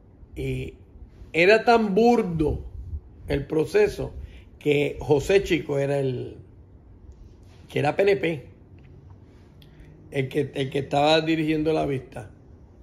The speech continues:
Y Efraín se paró, Efraín López Neri se paró y dio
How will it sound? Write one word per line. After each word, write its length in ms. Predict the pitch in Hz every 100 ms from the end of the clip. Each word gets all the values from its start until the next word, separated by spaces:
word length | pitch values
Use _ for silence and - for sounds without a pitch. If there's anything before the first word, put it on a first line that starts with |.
| - - - - - - - -
Y 480 | 143 139 135 139 -
Efraín 560 | 131 131 139 139 143
se 180 | 139 180
paró, 440 | 196 190 175 185 - - - -
Efraín 260 | - 123 139
López 200 | 135 170
Neri 220 | 165 165
se 140 | 143
paró 320 | - 185 165 180
y 80 |
dio 460 | 180 151 143 160 -